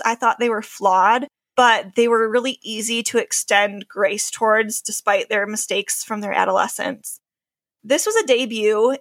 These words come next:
and it really opened my mind to the romance genre. And since then,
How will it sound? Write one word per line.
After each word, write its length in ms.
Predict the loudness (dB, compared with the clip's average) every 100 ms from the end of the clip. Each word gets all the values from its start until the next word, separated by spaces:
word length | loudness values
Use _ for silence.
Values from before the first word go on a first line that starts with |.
| -2
and 380 | 0 0 0 0
it 180 | 0 0
really 240 | 0 2 2
opened 300 | 2 0 0
my 200 | 0 0
mind 640 | 0 0 0 -2 -4 -8 -8 -8
to 280 | -4 -2
the 100 | 0
romance 460 | 2 2 2 -2 -2
genre. 380 | -2 0 -2 -4
And 180 | -4 -4
since 320 | -4 -4 -2
then, 300 | -2 -2